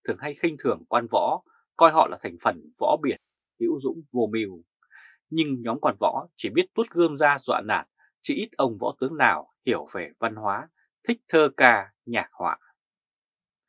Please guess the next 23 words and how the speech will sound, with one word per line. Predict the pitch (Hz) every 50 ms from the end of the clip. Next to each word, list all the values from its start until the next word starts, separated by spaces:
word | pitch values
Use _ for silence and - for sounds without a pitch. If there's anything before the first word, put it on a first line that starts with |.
| _ _ - - _ _ _ _
Việc | - 131 139 -
xây | - 202 196
nhà | 180 143 101 101
hát | 156 202 202
cho | - 165
Bộ | 139 -
Công | - 151 151
an | 151 151 143 143 139 131 _
là | 123 101
một | 85 80 -
công | - 147 139 135
trình | - 131 113 92 76 - _
lãng | - - - - - -
phí | - 113 107 127 147 -
rất | - - 180 196 - -
lớn | 123 117 120 139 175 220 - _
tiền | - 117 92 82 -
thuế | - - 90 101 127 170 -
của | - 107 85
người | 90 78 73
dân. | - - 104 101 92 92 95 _ _ _ _ _ _ _ _ _ _ _ _ - - - _ _ _ _
Nhà | 117 120 123 123
hát | 135 180 226